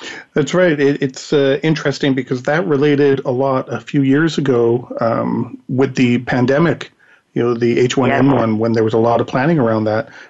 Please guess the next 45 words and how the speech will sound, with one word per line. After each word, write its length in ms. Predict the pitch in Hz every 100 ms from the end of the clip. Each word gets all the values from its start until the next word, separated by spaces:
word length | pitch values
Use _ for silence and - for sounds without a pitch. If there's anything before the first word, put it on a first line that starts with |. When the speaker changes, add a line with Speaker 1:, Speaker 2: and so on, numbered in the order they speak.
| -
Speaker 1:
That 120 | 185
was 120 | 160
a 60 | 127
big 220 | 143 131
topic. 460 | 107 92 147 - - _ _ -
"Oh, 60 |
we'll 160 | 143 143
just 160 | 139 139
send 160 | 135
everybody 280 | 127 117 117
Speaker 2:
Yes. 80 | -
Speaker 1:
home." 180 | 135 - _ _ _ _ _ _
Yeah, 200 | 120 123
but 140 | 113
can 160 | - 117
you 80 | 110
do 180 | 147
it? 140 | - - - _ _ _ _ _ _ _ _ _ _ _ _ - -
You 80 | 123
know, 80 | 113
Speaker 2:
Yeah, 80 | 123
it 60 |
Speaker 1:
and 300 | 131 120 120
Speaker 2:
becomes 40 | 113
a 220 | - -
key 220 | 226 226
area. 400 | 208 214 151 120 _ _ _ _ _ _ _
Speaker 1:
Yeah. 320 | 131 147 135 - _ _ _ _ _
And 160 | 139
the, 140 | 135 135
the 180 | 139 151
Speaker 2:
And 80 |
Speaker 1:
other 120 | - 151
Speaker 2:
I, 100 | 156
Speaker 1:
key 100 | 147
Speaker 2:
I 80 |
don't 100 | 135
Speaker 1:
item, 360 | 131 131 131 131
um, 260 | 117 120 117
I 100 | 117
noticed 380 | 123 127 127 -
you 80 |
mentioned 360 | 127 123 123 123
was 240 | 123 117
the, 340 | - 120 117